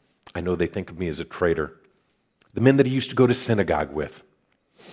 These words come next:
they don't let him in the synagogue anymore. In fact, he's probably been evicted from the synagogue. He cannot go back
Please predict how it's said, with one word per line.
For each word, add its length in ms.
they 100
don't 140
let 140
him 80
in 80
the 40
synagogue 520
anymore. 280
In 60
fact, 320
he's 140
probably 420
been 180
evicted 380
from 140
the 60
synagogue. 540
He 140
cannot 420
go 180
back 360